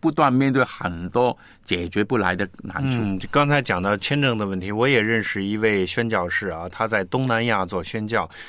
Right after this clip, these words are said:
Speaker 2: 那么他也是为了签-，呃，这个签证的问题呢，常常要离开的，因为他那个签证不是一给就几年，他是可能半年就给
Speaker 1: 对啊，
Speaker 2: 你一次，
Speaker 1: 对啊。
Speaker 2: 然后你要出来，然后你要再申请，相当难的。所以呢，
Speaker 1: 对。
Speaker 2: 我觉得这个，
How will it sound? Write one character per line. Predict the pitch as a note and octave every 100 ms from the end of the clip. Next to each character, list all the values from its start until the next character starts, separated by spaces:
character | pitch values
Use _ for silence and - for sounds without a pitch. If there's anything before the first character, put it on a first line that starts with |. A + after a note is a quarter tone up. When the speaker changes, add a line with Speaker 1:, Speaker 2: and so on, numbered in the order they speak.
| -
Speaker 2:
那 | -
么 | F3 C3+
他 | - C#3
也 | G#2
是 | D#2+ -
为 | C3+ C#3
了 | A2+
签-， | F2+ - B2+ A2+
呃， | G#2
这 | B2+
个 | A2
签 | G2 - D3+
证 | D3 B2+
的 | G2
问 | G2 F2+
题 | F#2+
呢， | F#2 - - -
常 | A2 C3
常 | C#3
要 | B2
离 | F#2 F2+
开 | - G#2+ F#2+
的， | F2+
因 | B2
为 | C3
他 | B2 B2+
那 | A#2
个 |
签 | - A#2+
证 | A#2 G2
不 | A#2+
是 | B2 G#2 G#2
一 | C3 -
给 | G#2+ F2+
就 | G#2+
几 | G#2 - G2+
年， | E2+ F2 G2 - -
他 | - C3+
是 | B2+
可 | A2+
能 | G#2+
半 | A2+ C3+ G#2+
年 | G#2+
就 | A2+ G2
给 | F#2+ F#2
Speaker 1:
对 | D3
啊， | B2 A2+
Speaker 2:
你 | A2+
一 |
次， | G#2+
Speaker 1:
对 | A2+
啊。 |
Speaker 2:
然 | G2+ A#2+
后 | D3
你 | G#2+
要 | G#2
出 | - D3
来， | B2+ A2 A2+
然 | A2+ A2+
后 |
你 | B2+
要 | G#2+ A#2
再 | B2+ D#3+ A2+
申 | - C#3+
请， | C3+ F#2+ F2+ - -
相 | - F3 E3
当 | D3+ C#3+
难 | E2+ D#2+
的。 | E2+ D#2 - - - - -
所 | -
以 | G#3
呢， | G3
Speaker 1:
对。 |
Speaker 2:
我 | F3+ A2+
觉 | B2
得 | C#3+ C3+
这 | C3+
个， | A2+